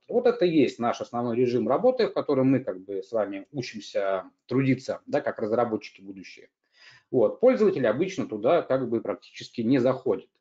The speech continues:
Единственное, для чего заходят пользователи в конфигуратор, это вот там, где мы с вами ведём разработку или доработку решений, это, конечно, там, ну, такие административные действия.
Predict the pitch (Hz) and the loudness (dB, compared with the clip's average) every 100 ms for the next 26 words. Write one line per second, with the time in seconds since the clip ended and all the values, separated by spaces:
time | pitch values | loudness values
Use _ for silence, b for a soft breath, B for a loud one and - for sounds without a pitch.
0 | _ 104 175 208 147 110 113 - 123 110 | _ -4 -2 0 -2 0 -2 0 2 2
1 | 107 - 104 - 131 110 101 95 92 92 | 0 0 -2 -2 0 0 -2 -8 -8 -12
2 | - 104 123 208 254 240 240 135 - 123 | -10 -6 0 0 2 0 -2 -6 -2 -2
3 | 120 127 120 113 110 107 110 107 113 120 | 0 -2 0 -2 -4 -4 -4 -2 0 0
4 | 110 107 117 117 120 - - 101 107 110 | 0 0 0 2 0 -2 -8 -8 -4 -2
5 | 113 107 - 101 104 - 95 92 _ b | -2 -4 -8 -12 -12 -10 -12 -12 _ b
6 | b b _ 220 226 170 123 156 110 104 | b b _ -2 0 0 2 2 0 -4
7 | 95 92 92 95 170 208 - 120 - - | -4 -4 -8 -8 -6 -4 -2 -4 -6 -10
8 | _ - 120 151 147 151 151 170 147 143 | _ -8 0 0 2 2 2 2 4 4
9 | 127 101 - 85 | 2 0 -4 -16